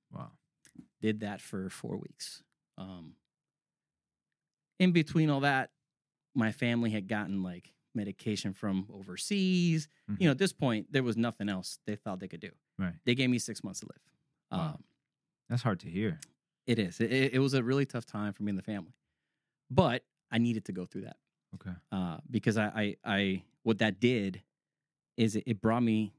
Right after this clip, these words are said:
Speaker 2: so close to God that after I went through the immunotherapy, um, and anybody who's been to,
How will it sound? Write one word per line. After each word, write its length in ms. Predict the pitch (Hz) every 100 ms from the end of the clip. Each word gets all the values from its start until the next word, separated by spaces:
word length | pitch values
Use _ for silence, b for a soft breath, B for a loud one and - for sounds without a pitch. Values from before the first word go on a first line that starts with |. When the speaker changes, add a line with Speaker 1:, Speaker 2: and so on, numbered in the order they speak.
| _
Speaker 2:
so 360 | - - 131 135 _ _
close 580 | - 127 123 110 - - -
to 80 | 101
God 400 | 107 104 85 107 _ _ _ _ _ _ _ _ _ -
that 360 | 104 101 98 _ _ _ _ -
after 580 | 107 143 147 - 127 123
I 80 | 113
went 300 | 110 107 -
through 80 | 101
the 80 |
immunotherapy, 840 | 104 107 104 - 117 110 101 - - _ _ _ _ _ _ _ - _
um, 300 | 95 90 87 - - -
and 140 | 185
anybody 380 | - 139 135 127
who's 160 | 123 104
been 220 | 117 113
to, 340 | - 107 98